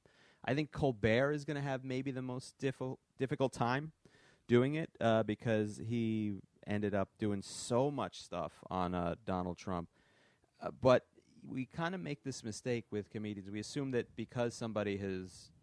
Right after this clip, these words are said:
done quite a bit for a while, we assume they only have one speed.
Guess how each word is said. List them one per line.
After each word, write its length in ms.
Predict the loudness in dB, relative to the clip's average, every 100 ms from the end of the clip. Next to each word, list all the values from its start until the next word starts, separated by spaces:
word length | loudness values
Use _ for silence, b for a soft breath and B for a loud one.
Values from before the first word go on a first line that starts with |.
| -6
done 480 | -2 -2 -4 -10 -14 _
quite 260 | -4 -2 0
a 40 |
bit 300 | 0 0 0 -2
for 120 | -4
a 60 | 0
while, 240 | 0 0
we 80 | -2
assume 180 | -6 -4
they 80 | -2
only 160 | -2 -2
have 180 | -4
one 240 | -4 -6 -8
speed. 500 | -10 -8 -6 -6